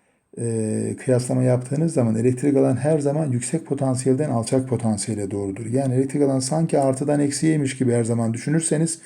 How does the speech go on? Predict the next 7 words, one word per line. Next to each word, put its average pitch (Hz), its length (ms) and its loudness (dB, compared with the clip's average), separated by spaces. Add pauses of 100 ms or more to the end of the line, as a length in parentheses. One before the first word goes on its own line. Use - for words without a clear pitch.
(440)
işinizi 131 480 0
kolaylaştırır. 123 840 2 (400)
Yani 123 400 0
Y 127 220 6
P, 147 320 2 (600)
A 104 260 -6
P, - 280 -10